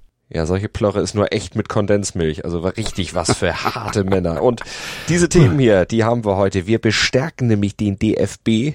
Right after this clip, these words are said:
Speaker 1: darin, Katar-kritisch durchaus sein zu dürfen. Und wir loben und tadeln nach dem Remis gegen die Niederlande.
Speaker 2: Ja, außerdem hören wir, ob, äh, Dirk Nowitzki sich vorstellen könnte, den Brady zu machen.
Speaker 1: Und wir erzählen von einer sehr noblen Geste in der M L B.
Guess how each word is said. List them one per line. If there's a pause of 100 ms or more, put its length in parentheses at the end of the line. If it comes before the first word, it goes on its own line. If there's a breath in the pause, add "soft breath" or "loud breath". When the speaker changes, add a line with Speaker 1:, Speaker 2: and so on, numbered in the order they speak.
(160)
Speaker 1:
darin,
Katar-kritisch
durchaus
sein
zu
dürfen.
Und
wir
loben
und
tadeln
nach
dem
Remis (320 loud breath)
gegen
die
Niederlande. (540 loud breath)
Speaker 2:
Ja,
außerdem
hören
wir,
ob,
äh,
Dirk
Nowitzki
sich
vorstellen
könnte,
den
Brady
zu
machen. (720 loud breath)
Speaker 1:
Und
wir
erzählen
von
einer
sehr
noblen
Geste
in
der
M
L
B.